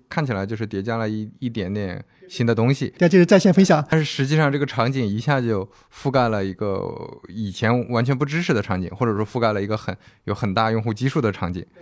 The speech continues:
Speaker 1: 对，这个就很有意思，这就是做产品很，很好玩的一个地方。
Speaker 2: 对，对。你发现可能从产品侧提供的能力可能就是那么两三个或者一两个核心能力，但是用户的玩法或者场景它是非常的多元化的。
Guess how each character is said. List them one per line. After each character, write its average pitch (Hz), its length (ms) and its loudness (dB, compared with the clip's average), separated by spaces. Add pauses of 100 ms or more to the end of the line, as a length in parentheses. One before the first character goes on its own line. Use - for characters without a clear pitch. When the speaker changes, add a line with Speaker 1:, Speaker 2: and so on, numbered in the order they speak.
(300)
Speaker 1:
对， 107 160 0
这 220 180 0
个 180 100 4
就 117 140 0
很 123 180 2
有 113 80 4
意 104 120 2
思， 101 180 -8
这 160 140 0
就 139 120 2
是 117 60 2
做 110 140 -2
产 104 180 -4
品 110 220 -2 (120)
很， 107 160 -2 (220)
很 135 140 0
好 139 100 6
玩 101 180 4
的 123 80 4
一 127 40 4
个 113 80 2
地 98 120 -4
方。 101 140 -10 (500)
Speaker 2:
对， 175 100 6
对。 190 60 4
你 175 140 6
发 196 240 6
现 202 140 6
可 170 180 2
能 151 260 6 (540)
从 170 200 8
产 170 220 6
品 202 140 8
侧 165 220 8
提 - 120 2
供 170 100 8
的 185 80 10
能 151 180 8
力 180 100 8
可 151 100 2
能 139 80 4
就 196 140 4
是 180 60 2
那 190 100 6
么 175 180 8
两 151 320 4
三 165 200 6
个 165 60 -2
或 156 100 4
者 160 40 6
一 185 80 6
两 143 220 6
个 175 200 8
核 151 160 4
心 160 120 4
能 143 120 4
力， 147 160 4 (380)
但 190 160 6
是 190 220 6
用 208 160 10
户 208 120 2
的 180 80 8
玩 143 220 6
法 151 280 4
或 180 160 2
者 160 100 8
场 147 320 2
景 160 260 2
它 - 180 0
是 170 200 2
非 190 240 4
常 156 240 2
的 147 100 4
多 160 160 4
元 139 140 6
化 139 160 2
的。 131 160 -4